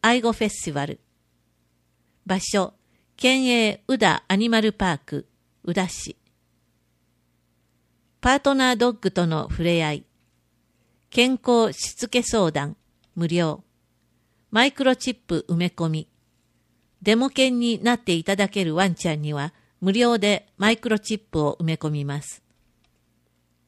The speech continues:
当日は混雑が予想されます。時間に余裕を持ってお越しください。問い合わせ、県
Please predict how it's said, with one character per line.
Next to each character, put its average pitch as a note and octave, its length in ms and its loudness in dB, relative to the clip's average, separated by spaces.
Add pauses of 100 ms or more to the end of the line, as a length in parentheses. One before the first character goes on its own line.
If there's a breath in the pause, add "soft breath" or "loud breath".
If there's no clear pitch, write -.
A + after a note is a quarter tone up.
(1080)
当 B3+ 160 4
日 A3+ 300 -4
は G#3+ 300 0 (120)
混 C#4 220 2
雑 F#3 320 -2
が D#3 220 -2
予 E3+ 100 -6
想 F#3 240 -2
さ E3 180 -4
れ E3 80 -2
ま D#3+ 160 -4
す。 - 240 -14 (520)
時 G3+ 160 -6
間 A#3+ 280 4
に G#3+ 240 0
余 A3 160 2
裕 B3+ 140 2
を B3 100 2
持 A#3+ 140 0
っ B3 40 -8
て - 300 -4
お F3 60 -4
越 E3+ 200 -4
し - 40 -14
く E3 100 -10
だ D#3+ 140 -4
さ D3+ 200 -6
い。 - 100 -10 (2750)
問 A#3 180 2
い A#3 60 4
合 A#3 80 4
わ G#3+ 140 4
せ、 - 340 -2 (540)
県 A3+ 320 2